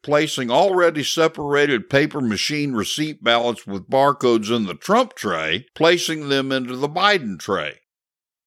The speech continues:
I also witnessed the same two poll workers putting the already separated paper receipt ballots in the no vote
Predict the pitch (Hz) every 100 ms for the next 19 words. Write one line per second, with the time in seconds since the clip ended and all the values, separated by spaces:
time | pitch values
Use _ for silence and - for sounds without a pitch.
0 | - 123 151 220 220 - 131 127 131 160
1 | 117 95 - 165 202 185 185 185 151 175
2 | 180 147 113 101 139 139 _ 151 156 151
3 | 135 135 135 147 139 139 127 113 - 139
4 | 139 120 117 135 127 98 - 131 120 123
5 | 107 - 127 131 92 107 110 147 - -
6 | 127 127 110 107 135 165 147 131 135 156